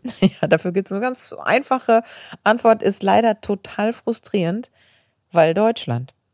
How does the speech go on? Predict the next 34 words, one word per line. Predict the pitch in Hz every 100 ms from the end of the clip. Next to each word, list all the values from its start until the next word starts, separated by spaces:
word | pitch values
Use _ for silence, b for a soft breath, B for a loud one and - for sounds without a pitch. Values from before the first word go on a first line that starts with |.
| _
beim | 156 151 135
bidirektionalen | 185 202 240 208 190 175 - 151 135 127
Laden | 127 147 165 175
leider | 147 127 170
nicht | 147 147 - -
ganz | 160 180
vorne | - 131 127
mit | 135 135
dabei | 180 - 135
ist. | - 123 B B B
Und | 202 196
das | 185
haben | 202 233
wir | 254
uns | 175 196
jetzt | 196 190 -
extra | - 240 - - 226
aufgehoben | - 185 - 196 202 214
für | 196
etwas | 185 - 170
später | - 208 190
in | 147
dieser | 147 139
Folge, | - 156 175
weil | 170
wir | 165
nicht | 165 202
am | 165 160 -
Anfang | 190 208 196
gleich | 175 180
wieder | 175 160
Deutschland | 160 202 - 143 -
bashen | - - 98 117
wollten. | 120 120